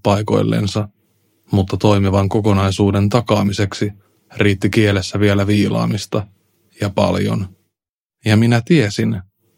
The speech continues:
miten minä sen varmistaisin. Kertoja näkökulmaa minun oli muutettava kolmannesta persoonasta johonkin muuhun.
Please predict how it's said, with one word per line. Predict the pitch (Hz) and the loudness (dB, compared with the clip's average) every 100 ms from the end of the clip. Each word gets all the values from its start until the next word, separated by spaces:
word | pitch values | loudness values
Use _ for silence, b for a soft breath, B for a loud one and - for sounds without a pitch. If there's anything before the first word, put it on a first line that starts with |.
| - | 0
miten | 110 107 101 | 2 2 2
minä | 101 101 | 2 2
sen | 98 98 | 2 2
varmistaisin. | 101 98 101 98 - 117 101 104 107 - _ _ _ _ _ | 2 2 0 -2 -2 -2 -2 -2 -4 -8 _ _ _ _ _
Kertoja | - 104 95 98 | 0 0 2 2
näkökulmaa | 98 101 101 90 104 98 98 98 | 2 2 0 0 2 4 2 2
minun | 98 98 101 | 2 2 2
oli | 104 104 | 2 2
muutettava | 113 98 95 92 - 107 101 - _ | 2 0 -2 -6 -6 -4 -6 -8 _
kolmannesta | - 113 101 98 95 107 | 0 2 2 0 0 -2
persoonasta | 101 101 101 101 101 - 110 | -2 -2 0 0 -2 -2 0
johonkin | 104 101 98 107 | 2 2 2 2
muuhun. | 113 104 101 101 | 2 0 -2 -4